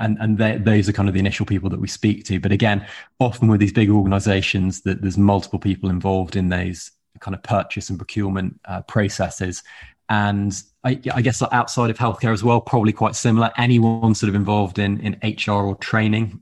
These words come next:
big kind of organizations tend to be the sort of champions of our system who understand it. And, and then we kind of go in and, and win over anyone else in the organization who's part of that decision-making process.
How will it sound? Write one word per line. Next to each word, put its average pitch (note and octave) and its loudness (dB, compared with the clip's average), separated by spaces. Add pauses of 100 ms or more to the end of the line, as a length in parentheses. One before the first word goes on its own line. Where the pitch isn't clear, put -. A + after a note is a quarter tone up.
(120)
big G#2 0
kind G#2 -2
of G2 -4 (320)
organizations G2+ 2 (360)
tend A#2 4
to F#2+ -4
be A2 6
the F#2 4
sort G2 -2
of G2 -4
champions G#2 2
of F#2+ -2
our F#2+ 0
system - -4
who G2+ 0
understand F#2+ 0
it. F#2 -6 (280)
And, G2+ -4
and G2+ 4
then G2 2
we F#2+ 0
kind G#2 -2
of F#2 -4
go G2 2
in F#2+ 0
and, F#2 -4
and F#2+ -10
win G2 -4
over F#2+ -6 (200)
anyone G2 -2
else F#2 -6
in G2 -4
the F#2+ -2
organization F#2 -4
who's F2+ -6
part F#2+ -6
of F2 -6
that F2+ -4
decision-making F#2+ -4
process. - -12